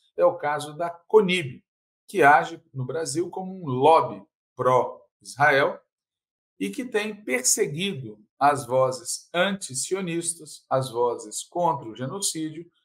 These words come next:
as vozes em defesa do povo palestino, quaisquer que sejam estas vozes. Uma das ações da conib, bastante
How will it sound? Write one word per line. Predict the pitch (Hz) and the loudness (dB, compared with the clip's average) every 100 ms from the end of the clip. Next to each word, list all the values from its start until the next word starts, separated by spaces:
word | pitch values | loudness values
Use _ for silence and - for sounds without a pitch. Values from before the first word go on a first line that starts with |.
| - | -2
as | 151 135 | -2 0
vozes | 127 143 143 147 - - | 2 0 0 -8 -14 -12
em | 165 | -6
defesa | 160 143 - 175 175 135 | -2 -4 -2 0 2 2
do | 120 120 | -4 -8
povo | - 120 131 | -12 -12 -2
palestino, | - 165 - 175 175 196 _ _ _ _ _ _ | -2 -2 -4 -8 -10 -12 _ _ _ _ _ _
quaisquer | 220 208 - - 156 180 175 | 2 2 0 -4 -4 -4 -4
que | _ 147 | _ -8
sejam | 135 - 127 131 151 151 _ _ - | -8 -4 -4 -4 -8 -14 _ _ -6
estas | 120 117 - 143 | -2 -2 -4 -2
vozes. | 151 135 - - - - _ _ _ _ _ - | 4 4 4 -10 -18 -18 _ _ _ _ _ 0
Uma | 202 214 160 | 4 4 4
das | 127 123 | -2 -4
ações | 120 - 135 139 123 - - _ _ - | -6 -6 -4 -4 -4 -10 -18 _ _ -12
da | 113 | -8
conib, | 156 160 151 175 220 - _ _ - | -6 -6 -4 -6 -8 -14 _ _ -8
bastante | 107 - - 147 139 - 110 101 | -6 -6 -4 -6 -6 -8 -10 -10